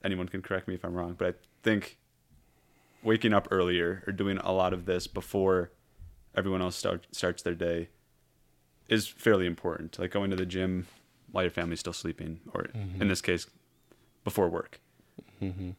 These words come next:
Speaker 1: That requires so much discipline. It's something that I'm trying to get a lot better at, but I think that's a, that's a very practical way of preparing yourself to serve others right now and then your wife in the future.
Speaker 2: Mm-hmm. I think that's, I think that's good.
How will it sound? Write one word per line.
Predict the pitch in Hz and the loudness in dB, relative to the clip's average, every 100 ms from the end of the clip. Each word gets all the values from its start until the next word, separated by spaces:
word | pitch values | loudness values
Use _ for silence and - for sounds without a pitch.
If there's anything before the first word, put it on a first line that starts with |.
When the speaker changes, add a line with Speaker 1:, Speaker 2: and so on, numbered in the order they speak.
| _ _ _ _ _ _ - | _ _ _ _ _ _ -2
Speaker 1:
That | 92 - | -2 -2
requires | - - 92 - | -4 2 2 2
so | - 113 | -4 0
much | 95 87 | 0 0
discipline. | 87 - - 87 87 90 _ _ _ _ _ | -4 -6 -6 -6 -6 -12 _ _ _ _ _
It's | - | -2
something | 95 90 | 0 2
that | 85 | 0
I'm | 85 82 - _ | -2 -6 -20 _
trying | - 95 | 0 2
to | |
get | 85 85 | 2 -2
a | |
lot | 82 82 | -2 -4
better | 82 82 82 | -4 -2 -4
at, | 82 | -4
but | 90 | -4
I | |
think | 87 90 | -2 -2
that's | 85 - | -4 -4
a, | 82 - _ _ | -10 -10 _ _
that's | - 101 | -6 -2
a | |
very | 92 87 | 0 -2
practical | - 101 92 - - 82 | 0 0 0 -4 -6 -6
way | 82 82 82 _ _ _ _ _ _ - | -6 -8 -12 _ _ _ _ _ _ -10
of | 95 | -6
preparing | - - 92 90 | -6 2 4 4
yourself | 87 - 85 - | 0 -2 -4 -6
to | 95 | -8
serve | - 85 85 85 - _ _ _ _ _ _ - | -6 -4 -4 -8 -20 _ _ _ _ _ _ 0
others | 95 92 | 2 4
right | 87 85 | 2 0
now | 87 85 | 0 0
and | 85 | 0
then | 82 82 | -2 -4
your | 85 | -4
wife | 85 87 | -6 -8
in | |
the | 85 | -10
future. | - 87 87 87 _ | -8 -8 -10 -12 _
Speaker 2:
Mm-hmm. | 107 95 92 95 _ _ _ _ - | -6 -4 -6 -8 _ _ _ _ -12
I | - | -10
think | 123 | -2
that's, | 98 - - | -4 -4 -10
I | 110 | -4
think | - - | -4 -4
that's | - | -10
good. | - - | -8 -8